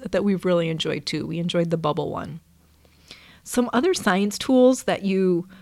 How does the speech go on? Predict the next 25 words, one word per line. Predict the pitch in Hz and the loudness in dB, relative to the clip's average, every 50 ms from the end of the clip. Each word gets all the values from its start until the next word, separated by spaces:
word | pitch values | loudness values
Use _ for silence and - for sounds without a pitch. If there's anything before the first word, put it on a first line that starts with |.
| - - - - - | -20 -20 -20 -14 -6
might | 185 180 175 185 208 226 214 - | -4 -4 -2 0 -2 -2 -2 -2
not | 208 196 190 185 180 175 175 - - - - - - - | -4 -2 -2 0 -2 -2 -2 -4 -6 -12 -12 -12 -10 -6
be | 175 202 185 | -2 0 0
aware | 170 170 175 160 160 165 170 | 2 2 0 0 2 2 2
of | 170 170 175 175 175 175 165 | 2 2 2 2 0 0 -2
or | 160 | -4
might | 156 190 196 170 | -2 -4 -4 -4
not | 190 202 165 - - - - | -4 -4 -4 -6 -8 -6 -4
necessarily | 196 185 - 185 - - 190 185 185 180 175 185 170 165 160 151 139 151 - - | -4 -2 -2 -4 -4 -2 0 2 2 2 2 0 -2 -2 -4 -6 -10 -12 -14 -14
think | - - 285 311 311 - | -6 -4 -4 -2 0 0
of | 180 147 147 165 175 - | 0 0 0 -2 -2 -2
beyond | - 185 175 165 170 175 175 | 0 0 2 2 2 2 0
the | 165 | 0
basic | 170 160 165 170 - - - 165 - - | 2 2 0 0 0 -2 -4 -4 -6 -6
things | - 185 185 180 175 175 - | -4 -2 0 0 0 -2 -2
like | 165 - - - - - | -4 -6 -6 -8 -10 -4
bug | - 170 175 170 - | -2 -2 -2 -2 -4
catchers | - - - - - - 151 160 185 202 - - - - - - - - - - - _ _ _ _ - | -8 -8 -6 -6 -4 -4 -2 -2 -2 -4 -4 -10 -16 -16 -20 -20 -20 -20 -20 -20 -20 _ _ _ _ 0
would | 208 214 233 208 202 | 4 4 4 4 4
be | 226 220 226 214 202 202 - - - - | 4 4 4 4 2 0 -4 -6 -6 -4
binoculars. | - 220 220 226 302 - - - 165 147 104 - 170 - | -2 0 0 -2 -2 -4 -2 0 0 0 0 -4 -8 -10
Binoculars | - - 220 233 285 381 - - 320 240 220 196 - | -4 -2 0 0 0 -2 -2 2 4 4 4 4 2
are | 160 175 - - - | 0 -2 -2 -2 -6
awesome | - 214 226 247 - - - 143 135 135 127 - - - - - - - - _ _ _ _ _ _ - | -2 0 0 0 -2 -2 -4 -6 -6 -8 -10 -12 -16 -20 -20 -20 -20 -20 -20 _ _ _ _ _ _ -18
for | - - - 214 196 185 190 185 175 170 - | -10 -2 2 4 4 6 6 6 4 2 0